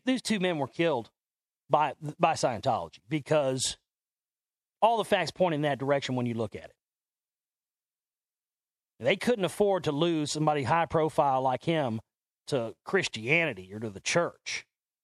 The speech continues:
And they sure couldn't, you know, have Bernie Mac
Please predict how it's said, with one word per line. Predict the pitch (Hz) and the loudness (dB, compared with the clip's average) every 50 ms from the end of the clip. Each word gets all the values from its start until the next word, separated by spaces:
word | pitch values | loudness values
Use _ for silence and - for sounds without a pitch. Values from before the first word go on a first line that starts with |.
| _ _ _ _ - | _ _ _ _ -14
And | 107 107 | -10 -8
they | 120 | -6
sure | - - 208 233 226 185 | -2 0 2 2 0 0
couldn't, | - - 180 147 143 139 131 117 - _ _ _ _ _ _ _ - | 0 -2 -2 0 0 -2 -4 -4 -8 _ _ _ _ _ _ _ -4
you | 156 160 151 | -2 -2 0
know, | 143 127 117 107 - _ _ _ _ _ _ _ _ _ _ _ | 0 0 -2 -4 -6 _ _ _ _ _ _ _ _ _ _ _
have | - 180 165 143 135 | 2 2 2 2 2
Bernie | 143 170 180 175 151 | 2 2 2 2 2
Mac | 143 160 185 190 175 139 | 2 2 2 2 0 -2